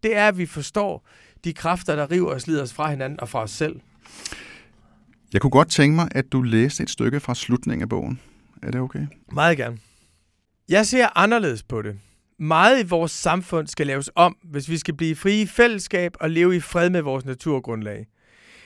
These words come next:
Speaker 1: Vi har brug for fuldstændige forandringer af vores måde at forbruge,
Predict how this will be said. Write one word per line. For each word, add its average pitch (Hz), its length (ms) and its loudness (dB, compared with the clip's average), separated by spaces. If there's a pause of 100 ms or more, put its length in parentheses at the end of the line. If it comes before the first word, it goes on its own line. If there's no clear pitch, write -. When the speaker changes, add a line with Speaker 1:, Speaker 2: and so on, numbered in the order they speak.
(120)
Speaker 1:
Vi 165 120 2
har 196 80 4
brug 220 260 -2
for 196 140 0
fuldstændige 196 960 0
forandringer 170 720 -2 (140)
af 147 140 -2
vores 143 240 0
måde 160 260 0
at 165 100 -2
forbruge, 175 640 -4